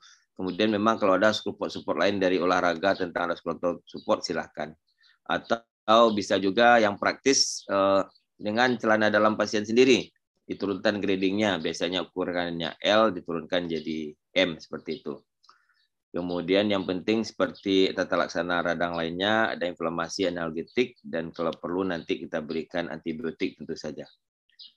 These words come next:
Jadi nanti orsitis ini juga di I G D nanti kalau Anda temukan sampai adanya orsitis lama-lama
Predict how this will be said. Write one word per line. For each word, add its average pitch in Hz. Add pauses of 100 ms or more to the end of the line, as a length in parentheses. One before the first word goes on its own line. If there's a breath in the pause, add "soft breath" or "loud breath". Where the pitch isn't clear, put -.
(180)
Jadi 131
nanti 120
orsitis 120
ini 160
juga 135
di 131
I 110
G -
D 123
nanti 127
kalau 113
Anda 107
temukan 113
sampai 98
adanya 98
orsitis 101
lama-lama 95